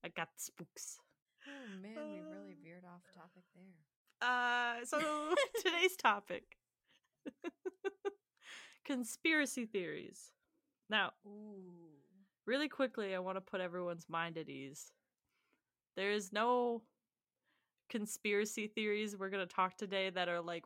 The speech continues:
Speaker 1: really annoying to listen to. Like, I'm not gonna delve into, like, covid conspiracies or Trump conspiracies. This is, like,
Speaker 2: Don't ruin it.
Speaker 1: like, uh, I'm, this isn't one, but, like, Bigfoot kind of conspiracy theories.
Speaker 2: Ah,
Speaker 1: That
Speaker 2: fun.
Speaker 1: vibe. Yeah.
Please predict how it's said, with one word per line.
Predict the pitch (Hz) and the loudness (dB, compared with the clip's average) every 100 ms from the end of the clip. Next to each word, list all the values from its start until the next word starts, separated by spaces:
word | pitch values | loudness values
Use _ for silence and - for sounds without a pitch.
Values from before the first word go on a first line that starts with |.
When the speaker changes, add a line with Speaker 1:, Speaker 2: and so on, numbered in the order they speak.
| 160 | -8
Speaker 1:
really | 170 190 180 175 | -2 -2 0 -2
annoying | 170 165 165 | -2 -4 -6
to | 160 | -8
listen | 165 160 175 | -8 -8 -10
to. | - 175 175 180 - | -8 -6 -4 -6 -8
Like, | 151 156 - - | -6 -6 -4 -2
I'm | 202 | 2
not | 220 214 | 0 0
gonna | 208 | -2
delve | 185 175 170 170 | 0 0 0 -2
into, | 175 180 | -6 -6
like, | 156 139 - _ - | -6 -6 -10 _ -8
covid | - 175 165 151 151 | -4 -2 -2 -8 -8
conspiracies | 160 139 - 127 117 - 139 87 | -14 -14 -10 -8 -8 -8 -10 -8
or | 151 | -10
Trump | - - 180 170 | -8 -4 -4 -4
conspiracies. | 160 135 - - - - 80 180 | -10 -10 -12 -12 -12 -14 -14 -10
This | 202 208 | -8 -6
is, | 180 | -4
like, | 170 151 160 - _ | -2 -4 -6 -14 _
Speaker 2:
Don't | 180 180 | -20 -16
ruin | 214 226 | -16 -16
it. | 180 _ - | -18 _ -6
Speaker 1:
like, | 214 202 _ - | -4 -4 _ -14
uh, | - - | -10 4
I'm, | 220 233 | 6 6
this | 202 262 294 | 6 6 6
isn't | 269 254 214 | 4 2 4
one, | 226 247 | 2 4
but, | 214 | 4
like, | 190 180 - | 2 2 2
Bigfoot | 185 - 170 - | 2 2 -4 -4
kind | - 160 | -2 -4
of | 147 147 - - | -4 -12 -20 -10
conspiracy | 190 160 160 120 - - | -8 -6 -4 -4 -6 -10
theories. | 127 85 - 202 185 | -10 -10 -10 -12 -14
Speaker 2:
Ah, | 170 - - | -16 -12 -2
Speaker 1:
That | 185 - - | 0 0 -8
Speaker 2:
fun. | 160 135 170 | -20 -14 -6
Speaker 1:
vibe. | 170 151 123 - - _ | -2 0 0 -4 -10 _
Yeah. | 175 147 | -6 -4